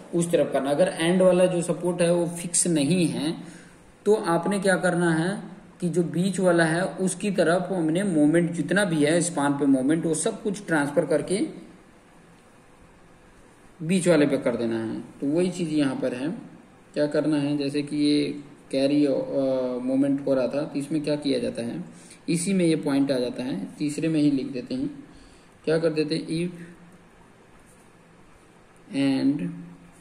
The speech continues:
support is simple, ठीक है, अगर सिंपल होता है, it is first assumed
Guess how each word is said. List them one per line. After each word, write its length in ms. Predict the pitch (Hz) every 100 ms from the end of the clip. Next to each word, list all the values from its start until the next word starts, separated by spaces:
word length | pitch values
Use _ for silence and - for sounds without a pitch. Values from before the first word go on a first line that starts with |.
| - - - - - - - -
support 1000 | 139 127 - 127 120 127 156 - - - - - - - - - - - - - - - - - -
is 220 | 135 135 -
simple, 540 | 160 156 - 107 110 123 - - - - -
ठीक 160 | 131 160
है, 120 | 214
अगर 160 | 151 143
सिंपल 500 | - 139 131 160 151
होता 220 | 123 127
है, 300 | 117 131 180 - - - - - - - - - - - - - - - 131
it 280 | 151 147 - -
is 400 | 139 127 131 160 - - - - - - -
first 720 | - 139 143 165 - - - - - - - - - - - - - - - - - - - - - - - - - - - - -
assumed 720 | 127 131 139 143 135 131 160